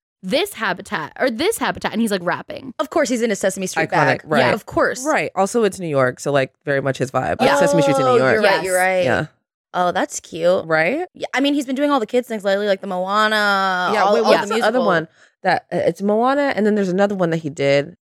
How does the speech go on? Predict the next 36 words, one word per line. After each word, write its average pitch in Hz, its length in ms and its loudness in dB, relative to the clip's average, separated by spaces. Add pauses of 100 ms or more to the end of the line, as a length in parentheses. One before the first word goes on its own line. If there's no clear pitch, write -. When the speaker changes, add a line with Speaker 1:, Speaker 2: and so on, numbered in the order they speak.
(160)
Speaker 1:
Uh, 294 380 0
didn't 349 200 -6
he 359 180 0
do, 320 380 0
um, 254 1000 0
Speaker 3:
Oh, 294 60 2
uh, - 20 2
Speaker 1:
uh, 214 500 2
Speaker 3:
uh, 220 120 2 (200)
Encanto. 262 360 0
Speaker 1:
Encanto, 294 440 0
yes. 269 140 2
Speaker 3:
Right. 151 220 -2 (160)
I 151 40 -18
was 165 120 -10
like, 147 100 2 (160)
Speaker 2:
Yes. - 320 -6
Speaker 3:
"Hello." 180 280 0
Speaker 1:
I 180 40 4
Speaker 3:
I 196 40 2
Speaker 1:
was 277 80 0
Speaker 3:
was - 20 -6
Speaker 1:
gonna - 80 0
Speaker 3:
like, 269 80 0
Speaker 1:
say 320 80 0
Speaker 3:
"It's" 196 140 2
Speaker 1:
Family 254 340 0
Madrigal, 185 560 0
and 175 100 -2
then 185 60 2
I 180 40 4
was 190 100 0
like, 202 100 -4
"Nope, 269 240 -2
Speaker 2:
Yes. 202 220 2
Speaker 1:
nope, 208 80 -2